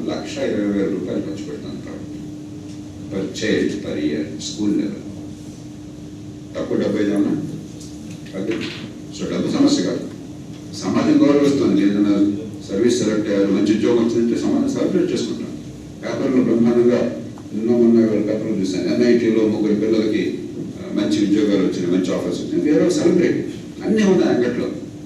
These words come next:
అల్లుడు నోటీసులు ఉన్నాయి. So a lot of my time is about how to improve the educational outcomes in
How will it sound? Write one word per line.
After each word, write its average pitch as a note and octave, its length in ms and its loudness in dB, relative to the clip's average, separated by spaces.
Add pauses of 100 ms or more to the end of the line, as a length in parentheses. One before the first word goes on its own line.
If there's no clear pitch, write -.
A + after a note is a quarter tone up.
(120)
అల్లుడు - 300 4
నోటీసులు - 420 0
ఉన్నాయి. - 200 -6 (1300)
So - 60 -8 (160)
a - 100 0
lot F#3 280 2
of D3+ 140 4
my D3 100 4 (100)
time C#3 220 2
is B2 120 0
about - 220 0
how - 80 2 (100)
to C3+ 120 -2
improve A#2 340 0
the F#2+ 140 0
educational - 560 -2
outcomes - 460 -8 (1300)
in F#3+ 60 -6